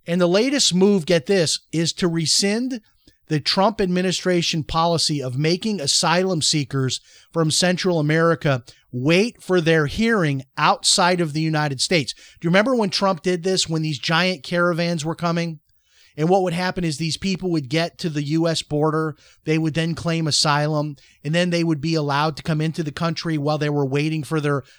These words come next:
asylum hearing. Then they would not show up for the asylum hearing. It was called catch and release. And Trump ended all that by making deals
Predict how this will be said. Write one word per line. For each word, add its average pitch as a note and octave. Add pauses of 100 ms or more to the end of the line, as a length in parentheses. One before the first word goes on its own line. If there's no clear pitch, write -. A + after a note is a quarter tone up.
asylum D#3
hearing. D#3+ (200)
Then E3+
they F3
would D#3
not D3
show E3
up E3
for E3
the C#3+
asylum D3
hearing. D#3+ (240)
It D3+
was D#3+
called D#3+
catch E3+
and D#3
release. D3 (320)
And D3+
Trump G#3
ended F#3+
all C3+
that C3+ (300)
by D3+
making F#3
deals F3